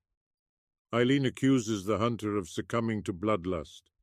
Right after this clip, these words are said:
It is through this dialogue that Eileen reveals how she truly feels. The hunters must die. The nightmare must end. Eileen herself knows full well the way in which the hunter's dream sustains and propagates the hunters.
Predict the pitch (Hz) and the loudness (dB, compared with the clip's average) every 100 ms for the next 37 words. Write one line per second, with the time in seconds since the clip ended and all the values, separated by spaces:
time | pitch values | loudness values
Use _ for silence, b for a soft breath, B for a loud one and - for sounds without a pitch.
0 | _ _ _ _ 110 110 98 - 131 127 | _ _ _ _ -2 0 -2 -2 0 2
1 | 127 - - 120 117 107 98 90 104 107 | 0 0 -2 0 2 0 0 -2 -2 0
2 | 107 104 117 113 107 90 107 107 90 98 | 0 0 0 0 -2 0 0 -2 -4 -6
3 | 98 - 95 - 110 101 98 - 107 82 | -6 -6 -10 -4 -4 -2 -6 -6 -6 -6
4 | 65 - _ _ _ _ _ _ _ _ | -8 -16 _ _ _ _ _ _ _ _
5 | _ _ _ - 113 135 113 120 98 113 | _ _ _ -2 0 0 0 -2 0 -4
6 | 117 - 117 104 67 57 _ _ _ _ | -4 -4 -4 -2 -4 -10 _ _ _ _
7 | _ _ _ 120 131 143 147 131 113 107 | _ _ _ 0 2 2 0 0 0 0
8 | 107 101 - 120 101 69 64 _ _ _ | -2 -6 -4 -4 -4 -6 -14 _ _ _
9 | _ _ _ _ _ _ - 113 117 143 | _ _ _ _ _ _ -2 0 2 2
10 | 120 113 - 135 87 - 101 95 - - | 2 0 0 0 -2 -2 -2 -2 -2 0
11 | 127 113 110 80 69 82 82 90 82 82 | 2 2 2 0 -4 -4 -2 0 -2 -2
12 | 90 - - 80 98 101 87 95 104 85 | -4 -4 -8 -6 -6 -6 -8 -4 -2 -2
13 | 82 101 - 131 117 87 73 71 85 80 | -6 -12 -4 0 0 0 -6 -8 -10 -6
14 | 120 113 82 78 - - 85 87 78 65 | -6 -4 -4 -6 -6 -8 -6 -6 -8 -12
15 | - | -14